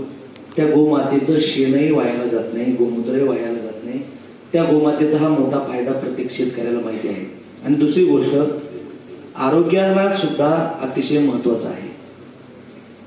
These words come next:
सकाळी चहा पिण्याच्या ऐवजी जर आपण एक, एक कपामध्ये जर थोडं गोमूत्र घेतलं आणि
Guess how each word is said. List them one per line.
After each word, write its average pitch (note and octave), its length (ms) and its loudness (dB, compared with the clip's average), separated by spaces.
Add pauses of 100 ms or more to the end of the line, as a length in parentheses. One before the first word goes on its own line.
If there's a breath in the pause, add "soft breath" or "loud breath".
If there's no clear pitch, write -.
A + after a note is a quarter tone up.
(360)
सकाळी E3+ 380 4
चहा E3 320 2
पिण्याच्या D3+ 460 2
ऐवजी C3+ 280 4
जर C3+ 160 2
आपण C3+ 240 0
एक, D3+ 400 0 (720)
एक C3+ 260 0
कपामध्ये D3 500 0
जर D3 120 0
थोडं C3+ 300 -2
गोमूत्र C3 340 0
घेतलं A2+ 380 0 (560)
आणि A2+ 80 -6